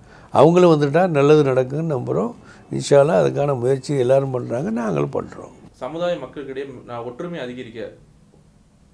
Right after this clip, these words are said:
Speaker 2: பிளஸ் பாத்தீங்கன்னா, நம்ம மார்க்கத்துக்கு ஒவ்வொருத்தரும் இஸ்லாத் மார்க்கத்தை பத்தி ஒவ்வொருத்தரும் ஒரு விளக்கம் கொடுக்குறாங்க. அந்த குழப்பங்களுக்கு என்னதான் தீர்வு?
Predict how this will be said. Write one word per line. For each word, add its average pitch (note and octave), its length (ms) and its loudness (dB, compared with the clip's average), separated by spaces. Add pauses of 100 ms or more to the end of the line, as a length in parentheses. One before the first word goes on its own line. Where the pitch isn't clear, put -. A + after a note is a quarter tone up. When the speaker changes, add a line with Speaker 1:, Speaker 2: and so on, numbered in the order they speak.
(200)
Speaker 2:
பிளஸ் C3+ 300 -10
பாத்தீங்கன்னா, B2+ 480 -12
நம்ம A#2+ 340 -10
மார்க்கத்துக்கு C#3 320 -12
ஒவ்வொருத்தரும் C3+ 500 -12 (120)
இஸ்லாத் B2+ 440 -14
மார்க்கத்தை B2 400 -12
பத்தி A#2+ 160 -14
ஒவ்வொருத்தரும் B2 360 -10
ஒரு A#2+ 80 -10
விளக்கம் A#2+ 180 -14
கொடுக்குறாங்க. G#2+ 380 -18 (520)
அந்த A#2+ 220 -14
குழப்பங்களுக்கு D#3 800 -10 (240)
என்னதான் D#3 420 -14
தீர்வு? B2+ 320 -16